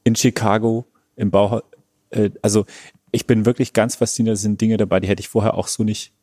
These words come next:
erwartet. Ich bedanke mich wirklich ganz, ganz herzlich bei Ihnen, Herr Jellian. Es hat mir riesen Spaß gemacht. Ich hoffe, Ihnen auch beim Zuhören.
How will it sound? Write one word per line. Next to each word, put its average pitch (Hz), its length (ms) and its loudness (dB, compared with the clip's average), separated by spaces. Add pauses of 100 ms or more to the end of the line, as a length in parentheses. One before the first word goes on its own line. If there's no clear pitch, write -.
erwartet. 98 640 -2 (420)
Ich - 120 -10
bedanke 113 280 4
mich 117 180 0
wirklich 113 220 0
ganz, 117 200 0
ganz - 220 0
herzlich - 300 0
bei 87 160 2
Ihnen, 92 120 -2
Herr 87 120 -4
Jellian. 95 400 -2 (500)
Es - 120 -8
hat 110 120 2
mir 110 120 2
riesen 123 200 -2
Spaß - 440 -2
gemacht. 139 360 -6
Ich 123 120 0
hoffe, - 200 2
Ihnen 143 240 0
auch 156 220 0
beim 123 220 2
Zuhören. 120 600 0